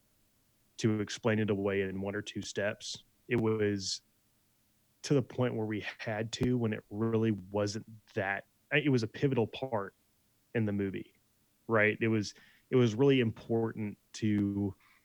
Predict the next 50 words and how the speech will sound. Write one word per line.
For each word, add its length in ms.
the 200
actual 600
storytelling, 1200
the 80
narrative 600
devices 680
and 100
stuff 240
like 140
that 240
they 80
were 140
trying 400
to 120
use, 520
and 600
it 120
seemed 240
like 160
they 120
just 180
really 260
blew 400
past 460
it 120
in 60
a 60
way 440
that 140
it, 160
anyway, 300
I'll 80
talk 160
about 280
it 60
in 60
a 20
second, 460
but 180
the 80
one 200
I 40
wanna 220
get 180
to 140
before 360
that 220
is 220
Batman 420
Begins, 600